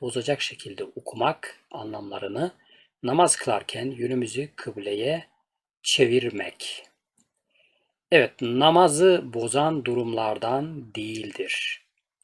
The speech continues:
Şimdi arkadaşlar, burada önce namazı bozan durumlara bakıyoruz. Namazda bir şey yemek, içmek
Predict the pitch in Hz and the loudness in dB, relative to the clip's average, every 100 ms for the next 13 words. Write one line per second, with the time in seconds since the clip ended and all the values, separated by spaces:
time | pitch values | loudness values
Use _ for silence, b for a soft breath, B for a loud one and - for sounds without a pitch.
0 | b b b b b - - 196 139 110 | b b b b b -6 -4 -2 0 2
1 | 139 131 107 - 120 120 127 143 123 127 | 0 0 -2 -2 -4 -6 -2 -2 0 -2
2 | 135 127 127 127 120 120 127 123 101 107 | -2 -2 -2 -2 -2 -2 -2 -6 -6 -8
3 | 120 113 110 110 127 131 - 127 120 117 | -6 -8 -10 -6 -2 0 -2 -6 -6 0
4 | 170 165 127 135 147 127 123 - 123 120 | 6 6 6 2 2 -2 0 0 0 -4
5 | 104 107 - - - 117 - - | -6 -8 -4 -2 -2 -4 -10 -16